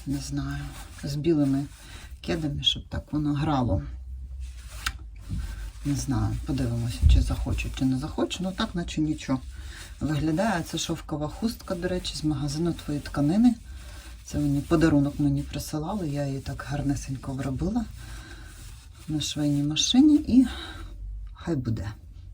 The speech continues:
правда? Ну що ж, я пішла,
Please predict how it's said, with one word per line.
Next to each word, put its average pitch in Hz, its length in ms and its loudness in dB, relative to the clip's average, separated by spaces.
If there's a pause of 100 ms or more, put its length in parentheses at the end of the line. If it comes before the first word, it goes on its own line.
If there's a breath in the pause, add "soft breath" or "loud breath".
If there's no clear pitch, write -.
правда? 160 340 -2 (1700 loud breath)
Ну 220 100 6
що 185 180 4
ж, - 200 2
я 196 280 6 (720 loud breath)
пішла, 233 480 6